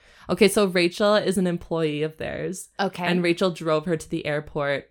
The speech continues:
Speaker 1: There's these weird little scenes in the book where it's, like, Rachel and, and Yvonne, who work in their place, and they just, like,
Speaker 2: Yvonne.
Speaker 1: gossip about their relationship.
Speaker 2: Nice.
Speaker 1: They're like, "I think that they're fighting." It's so
Speaker 2: Okay.
Speaker 1: stupid. <laughs>
Speaker 2: Great.
Speaker 1: Um, but anyways, Rachel found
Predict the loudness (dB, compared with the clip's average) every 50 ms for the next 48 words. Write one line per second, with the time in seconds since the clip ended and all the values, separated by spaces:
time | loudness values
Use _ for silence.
0 | _ _ 6 6 6 6 4 0 -2 -2 -2 -4 -4 -2 2 2 2 2 2 0
1 | 2 2 2 2 0 -2 -2 0 0 0 0 0 0 0 -2 -2 -2 0 2 2
2 | 0 -2 -4 -16 _ _ -4 0 0 0 0 0 0 -2 -2 -2 -4 -8 -4 -2
3 | -2 -2 -2 -4 -4 -4 -2 -4 -4 -4 -6 -10 _ -6 -4 -2 0 0 -2 -2
4 | -4 -6 -4 -4 -4 -4 -2 -4 -4 -6 _ -18 -6 -4 -4 -2 0 -2 -2 -2
5 | -4 -4 -4 -4 -6 -6 -4 -4 -4 -4 -2 0 0 0 0 2 2 6 8 10
6 | 10 10 8 8 4 2 2 0 -2 0 0 0 0 0 0 -2 -4 -4 -4 -6
7 | -6 -6 -6 -8 -8 -8 -10 -12 -14 -14 -10 -6 -4 -2 -2 -4 -4 -8 -10 -12
8 | -12 -12 -12 -14 -12 -8 -4 -4 -4 -4 -6 -10 _ _ _ _ _ -12 -10 -6
9 | -4 -4 -4 -4 -6 -8 -8 -10 -10 -8 -8 -6 -6 -4 -4 -6 -6 -8 -8 -12
10 | _ -6 0 0 0 4 6 6 6 6 4 2 -2 0 -2 0 2 4 4 4
11 | 4 4 6 8 8 8 8 6 2 0 -2 -4 -16 -18 -18 -18 -18 -16 -4 2
12 | 4 6 6 6 6 4 6 6 6 4 4 6 6 4 4 4 -2 0 0 0
13 | 0 0 -2 -2 0 0 -2 0 0 -2